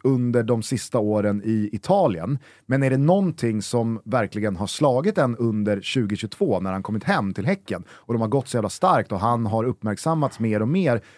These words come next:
ju längre liksom Häckens succésäsong har lidit, så är det ju att han har ett sånt jävla,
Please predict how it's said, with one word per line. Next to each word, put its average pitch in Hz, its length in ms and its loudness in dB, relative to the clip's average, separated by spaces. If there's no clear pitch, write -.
ju 135 100 2
längre 113 400 0
liksom 101 220 -4
Häckens 101 360 -4
succésäsong 104 560 -2
har 101 80 2
lidit, 135 440 2
så - 120 -6
är 120 180 0
det - 40 0
ju 113 40 4
att 107 80 -2
han 117 120 -2
har 107 140 0
ett 98 80 -6
sånt 101 180 -4
jävla, 104 680 0